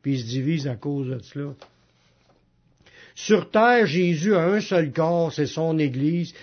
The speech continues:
puis il a distribué un seul esprit pour nous animer. C'est le même Saint-Esprit qu'on a.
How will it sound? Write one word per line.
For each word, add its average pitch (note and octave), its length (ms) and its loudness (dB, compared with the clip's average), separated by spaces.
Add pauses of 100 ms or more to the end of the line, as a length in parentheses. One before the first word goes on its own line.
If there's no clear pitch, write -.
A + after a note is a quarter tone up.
(160)
puis D3 100 0
il D#3 60 6
a D#3 60 4
distribué F#3 840 0
un A3+ 220 0
seul G3 340 0
esprit E3+ 560 -4 (220)
pour D#3 180 0
nous D3+ 320 2
animer. D3 560 2 (160)
C'est D#3+ 220 0
le D#3+ 120 2
même F#3+ 360 2
Saint-Esprit E3 880 -2
qu'on C3+ 320 -4
a. C#3+ 200 -4